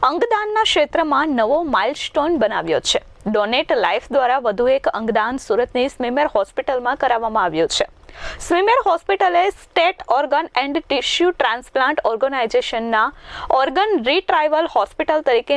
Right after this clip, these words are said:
નોંધણી કરાવ્યા પછી સ્મીમેર હોસ્પિટલથી પ્રથમ અંગદાન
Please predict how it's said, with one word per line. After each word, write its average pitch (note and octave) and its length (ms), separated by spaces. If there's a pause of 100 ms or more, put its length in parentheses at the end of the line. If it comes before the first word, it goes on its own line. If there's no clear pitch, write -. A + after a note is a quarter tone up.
(120)
નોંધણી G#3+ 420
કરાવ્યા A3 480
પછી - 320 (400)
સ્મીમેર G4+ 420
હોસ્પિટલથી G4 680 (100)
પ્રથમ D#4 320 (120)
અંગદાન D4 420